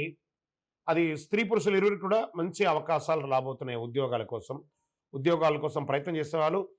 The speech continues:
విదేశీయ ఉద్యోగం కోసం ప్రయత్నం చేసేవాళ్ళు, హెచ్ వన్ వీసా ఇలాంటి వీసా కోసం ప్రయత్నం చేసేవాళ్ళు, గ్రీన్ కార్డు కోసం ట్రై చేసిన వాళ్ళు, this is the right time. రాజకీయ నాయకులకి ప్రత్యర్థులు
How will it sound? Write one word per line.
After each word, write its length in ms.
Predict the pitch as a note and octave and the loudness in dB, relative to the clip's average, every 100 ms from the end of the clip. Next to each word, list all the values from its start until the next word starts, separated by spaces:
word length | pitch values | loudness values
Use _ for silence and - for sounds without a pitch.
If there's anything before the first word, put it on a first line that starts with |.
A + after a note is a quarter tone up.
| _ _ _ - | _ _ _ -4
విదేశీయ 580 | D3 G3+ G#3+ G#3+ G#3+ | 2 6 6 4 0
ఉద్యోగం 420 | F3+ D#3+ E3+ E3+ D#3+ | 0 0 0 0 -2
కోసం 240 | D#3+ D#3+ | -4 -2
ప్రయత్నం 300 | D3 D3 D#3+ | -2 -2 -2
చేసేవాళ్ళు, 400 | D3 D3 D3 D#3 F#3+ - _ _ _ _ | -4 -2 0 0 -2 -6 _ _ _ _
హెచ్ 220 | D#3+ D#3+ | -4 0
వన్ 140 | A3 G3 | 0 2
వీసా 280 | E3 F3+ F3+ F#3 - _ _ | 2 4 4 2 -6 _ _
ఇలాంటి 200 | D#3 E3+ | -2 0
వీసా 280 | D#3+ E3+ G3+ | 0 0 0
కోసం 280 | D#3+ E3 D#3+ | 0 -4 -4
ప్రయత్నం 300 | C#3+ D3+ D#3+ | -2 -2 -4
చేసేవాళ్ళు, 440 | D3+ D3 D3+ C#3 E3 | -4 -2 0 0 0
గ్రీన్ 340 | C#3 D#3+ F#3 | -2 -4 -2
కార్డు 180 | F#3 D#3 | -2 -2
కోసం 240 | D3 D3+ D3+ | -4 -8 -6
ట్రై 120 | C#3 | -4
చేసిన 220 | C3+ A#2+ | -4 -4
వాళ్ళు, 180 | C3+ D#3+ D#3 _ _ _ | -4 -4 -6 _ _ _
this 100 | C#3+ | -8
is 60 | B2+ | -2
the 80 | C3+ | 0
right 180 | B2+ B2 | 0 -2
time. 180 | B2 - _ _ _ - | -4 -6 _ _ _ 0
రాజకీయ 540 | C3 D#3+ E3+ G3 G3 F3+ | 4 4 4 2 2 2
నాయకులకి 420 | D#3 D3 D3 E3 | 2 2 0 0
ప్రత్యర్థులు 800 | - E3+ E3+ A3 G#3+ - G3 | 2 0 2 2 2 2 4